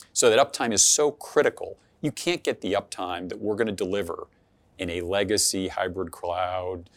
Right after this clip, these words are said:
server environment. The only way you can get that, you know, is in this environment. Having a single data fabric was the other big, bold move we made, and the ability to have multi-data assets that drives predictability. If you take data asset number one, add number two to it,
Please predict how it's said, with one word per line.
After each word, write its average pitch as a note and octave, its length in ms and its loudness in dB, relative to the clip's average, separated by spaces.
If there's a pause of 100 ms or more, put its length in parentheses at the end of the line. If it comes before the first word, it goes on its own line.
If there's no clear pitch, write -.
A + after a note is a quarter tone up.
(140)
server G2 520 2
environment. F2+ 680 -6
The G2+ 120 -2
only B2 240 4
way G#2 160 0
you F#2 60 -4
can F2+ 100 -10
get F#2 220 -8
that, E2+ 220 -8 (300)
you G2+ 100 -4
know, F2+ 100 -6
is F2+ 100 -2
in F2+ 80 -6
this F2+ 180 -2
environment. F2+ 460 -8 (220)
Having G2+ 240 2
a G2+ 40 2
single A2 340 4
data F#2 260 0
fabric F#2+ 500 0
was F2 140 -2
the F#2 100 2
other G#2+ 160 4
big, F#2+ 400 -4
bold F#2+ 300 2
move F#2+ 320 -4
we F2 100 -8
made, E2+ 360 -14 (300)
and G2+ 100 -2
the G2 40 4
ability B2 320 6
to G#2+ 60 8
have F#2 100 4
multi-data G2 800 2
assets - 580 -2 (300)
that F#2+ 120 0
drives F#2 300 0
predictability. F2+ 720 -4 (400)
If - 80 -8
you G#2 60 2
take G2 300 4
data G#2 280 4
asset - 360 2
number F#2 180 -4
one, F#2 400 -4 (400)
add G2 180 2
number F#2+ 260 -2
two B2+ 200 0
to F2 180 2
it, E2 160 -6